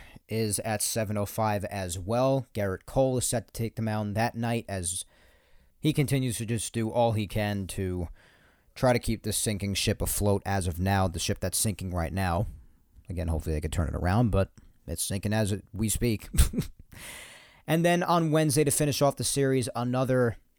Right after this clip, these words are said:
night game. I'm kinda surprised they didn't make it a weekday day game, but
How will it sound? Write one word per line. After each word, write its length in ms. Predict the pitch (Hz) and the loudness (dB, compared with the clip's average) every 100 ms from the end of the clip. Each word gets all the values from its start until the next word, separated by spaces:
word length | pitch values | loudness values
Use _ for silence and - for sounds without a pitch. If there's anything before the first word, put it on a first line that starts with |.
| _ _ _ | _ _ _
night 280 | 101 135 170 | 0 2 2
game. 200 | 170 170 | 2 2
I'm 140 | 131 101 | 0 -2
kinda 220 | 139 135 | -4 -4
surprised 480 | - 120 107 90 - | -2 -2 -2 -6 -4
they 100 | 104 | -2
didn't 180 | 104 | 0
make 180 | 101 101 | 0 0
it 80 | 95 | 0
a 220 | 90 85 92 | 0 -2 -4
weekday 320 | 98 95 82 | -2 -2 0
day 240 | 110 127 | 2 4
game, 300 | 120 113 110 | 4 2 0
but 280 | 90 135 | 4 2